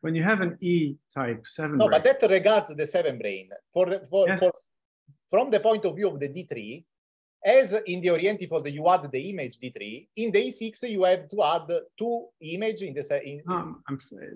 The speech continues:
Speaker 1: it's not the orientifold I worry. It's the, the, the fractional branes. Even in
Speaker 2: They
Speaker 1: the
Speaker 2: are before,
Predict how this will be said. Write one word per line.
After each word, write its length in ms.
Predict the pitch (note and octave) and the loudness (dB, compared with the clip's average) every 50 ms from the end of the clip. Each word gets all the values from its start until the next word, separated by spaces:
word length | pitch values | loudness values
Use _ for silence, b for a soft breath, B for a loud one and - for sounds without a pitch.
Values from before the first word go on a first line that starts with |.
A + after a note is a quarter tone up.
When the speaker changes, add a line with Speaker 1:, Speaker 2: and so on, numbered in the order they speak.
| E3 | -14
Speaker 1:
it's 140 | D3 - - F3 | -14 -8 -4 -2
not 140 | F#3 F3+ F3+ | -2 -2 0
the 80 | E3+ | 0
orientifold 500 | C#3+ C#3+ D#3 E3+ E3+ E3 C3 A#2+ B2+ A#2+ A#2 | 2 2 2 2 0 -2 -4 -4 -4 -2 -2
I 40 | A2+ | -2
worry. 400 | A2 A#2 C3+ B2+ A2 G#2 G#2+ - | -2 -2 -2 -2 -2 -4 -6 -10
It's 140 | - A2+ - - | -14 -16 -12 -12
the, 80 | C3 - - A#3+ F3+ | -12 -12 -12 -14 -12
the, 80 | B2 A#2 - _ - | -12 -12 -12 _ -16
the 60 | A#2 | -16
fractional 580 | - - - G3 G#3+ G#3+ - - D3+ C#3 A#2 A2 | -10 -6 -2 -2 -2 -2 -4 -4 -2 -2 -2 -2
branes. 520 | G#2+ A2+ A2 G2+ G2 F#2+ F#2+ G2 - - - | -2 -4 -4 -4 -6 -8 -10 -14 -16 -16 -14
Even 320 | E3+ F3 F3+ F3 F3+ D3+ | -10 -10 -8 -4 -2 0
in 60 | C3+ B2+ | 2 4
Speaker 2:
They 60 | B2+ | 6
Speaker 1:
the 60 | E3+ | 6
Speaker 2:
are 160 | F3 F#3 E3+ - | 6 6 4 2
before, 280 | D#3+ D3+ - - A#2+ | -2 -8 -8 -10 -10